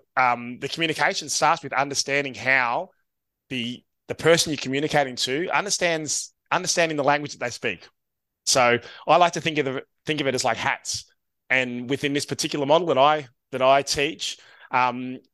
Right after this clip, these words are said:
you've got four different types of hats. And within those hats, there's also, like, a flex zone, which is kind of getting a bit beyond. But, you know,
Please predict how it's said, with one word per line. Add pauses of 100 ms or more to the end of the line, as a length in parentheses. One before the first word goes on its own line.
(120)
you've
got
four
different
types
of
hats.
And
within
those
hats,
there's
also,
like,
a
flex
zone,
which
is
kind
of
getting
a
bit
beyond. (420)
But, (500)
you
know,